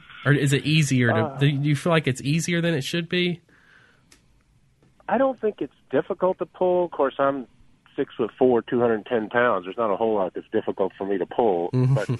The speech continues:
Speaker 2: uh, it doesn't seem like it's terribly difficult to pull.
Speaker 1: Uh-huh.
Speaker 2: Uh, it seems to pull fine.
Speaker 1: Okay.
Speaker 2: And it seems to start fine.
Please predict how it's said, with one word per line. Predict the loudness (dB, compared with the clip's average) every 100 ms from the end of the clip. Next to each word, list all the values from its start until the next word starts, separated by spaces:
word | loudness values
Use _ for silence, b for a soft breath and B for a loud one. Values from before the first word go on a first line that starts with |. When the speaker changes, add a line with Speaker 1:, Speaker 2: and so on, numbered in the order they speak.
| -6 -2
Speaker 2:
uh, | -2 -2 -6 _ _
it | -2 -2
doesn't | -2 -6 -10 -6
seem | -2 0
like | 0 -2
it's | -10 -16 -20 -20 -4
terribly | -2 0 -4
difficult | -4 -6 -4 -4 -4
to | -6
pull. | -2 0 2 2
Speaker 1:
Uh-huh. | 2 0 -2 b b b _
Speaker 2:
Uh, | 2 2 2 -2 -8
it | -6 -2
seems | -4 -4
to | -2
pull | 2 2 2
fine. | -2 0 0 -2 -6 _ -12 -8
Speaker 1:
Okay. | -6 -4
Speaker 2:
And | -2 -2 -2
it | 0
seems | -2 -2 -8
to |
start | 0 2 2 0
fine. | -4 -4 -6 -10